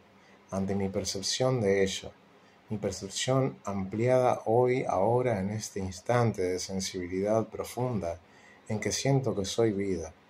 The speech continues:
este instante que me deja ver, sentir una parte de este misterio profundo que nos mantiene y sostiene en su vuelo. La vida en vuelo con la vida, un entramado invisible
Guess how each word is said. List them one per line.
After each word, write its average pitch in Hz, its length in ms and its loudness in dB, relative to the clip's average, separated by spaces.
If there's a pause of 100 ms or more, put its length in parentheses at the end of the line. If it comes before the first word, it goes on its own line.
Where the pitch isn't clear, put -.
(380)
este - 160 -10
instante 123 580 2
que 104 100 -2
me 95 120 -2
deja 98 320 -2
ver, 117 340 0
sentir 101 680 -6 (220)
una 98 240 -2
parte 110 340 4
de 98 100 2
este 104 160 -4
misterio 110 480 -2
profundo 123 560 -2
que 92 120 -2
nos 95 240 -8
mantiene 113 520 -4 (380)
y 127 60 -6
sostiene 139 400 0
en 123 80 4
su 110 180 -4
vuelo. 92 320 -2 (720)
La 107 80 0
vida 131 180 6
en 120 120 4
vuelo 135 280 8
con 98 200 0
la 95 100 0
vida, 98 360 -2
un 110 200 -4
entramado 104 680 -2
invisible 117 760 -6